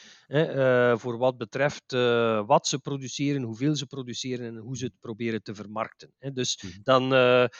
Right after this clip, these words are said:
Speaker 1: dan beslist, eh, de criminele organisatie alles. En zij zijn natuurlijk maar op één ding uit, dat is zoveel mogelijk geld verdienen en zoveel mogelijk
Speaker 2: Mhm.
Speaker 1: verkopen.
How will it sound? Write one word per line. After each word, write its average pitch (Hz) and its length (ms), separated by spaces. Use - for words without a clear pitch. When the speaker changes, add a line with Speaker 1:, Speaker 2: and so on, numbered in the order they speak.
Speaker 1:
dan 131 220
beslist, - 540
eh, 147 100
de 123 320
criminele 135 540
organisatie 117 920
alles. 113 460
En 117 180
zij 131 240
zijn 135 180
natuurlijk 127 360
maar 107 140
op - 180
één 190 300
ding 143 240
uit, 127 320
dat 107 120
is - 160
zoveel 117 680
mogelijk 104 480
geld 101 340
verdienen 98 460
en 98 60
zoveel 107 280
mogelijk 101 280
Speaker 2:
Mhm. - 100
Speaker 1:
verkopen. 92 340